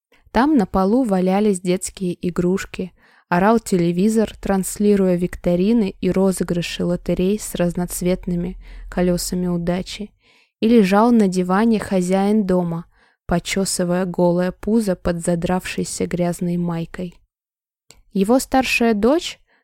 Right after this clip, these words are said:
смуглая девчонка лет восемнадцати, проводила Алю наверх, шуганула из-под стола облезлую собаку и принялась снимать развешанное на балконе бельё,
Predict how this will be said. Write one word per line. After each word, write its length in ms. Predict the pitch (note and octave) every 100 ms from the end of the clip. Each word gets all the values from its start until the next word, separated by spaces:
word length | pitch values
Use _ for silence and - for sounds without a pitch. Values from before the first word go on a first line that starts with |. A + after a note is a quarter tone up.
| -
смуглая 580 | - G#3 G#3 G3 F#3 F3+
девчонка 640 | F3+ F3+ - F#3+ F3+ F3+
лет 240 | F3 F3+
восемнадцати, 960 | E3+ E3+ F3 F3 F#3+ B3 - - F3 F3 _ _ _ -
проводила 640 | F#3 F#3 F3+ G#3 D#4 C#4 -
Алю 280 | G#3 G#3+ G#3
наверх, 680 | G#3 G#3 F3+ F3 F3 - _ _
шуганула 600 | - F#3 F3+ F#3+ F#3+ F3+
из-под 280 | E3+ - F3+
стола 480 | - F#3+ F3+ F3+ F3
облезлую 520 | F3 F3+ F3+ F#3 F3+
собаку 680 | - F#3 F3 A#3+ - G3+ - _ _ _ _
и 80 | A3+
принялась 560 | A3+ G#3 F3+ F3+ G3 B3+
снимать 640 | - - G3 F#3 G3+ -
развешанное 840 | F3+ F3+ F3 F#3+ A3 - F#3+ F#3
на 140 | F3+ F3
балконе 580 | F3 F3+ - G3 G3+ G3+
бельё, 520 | G3 G3 F3+ E3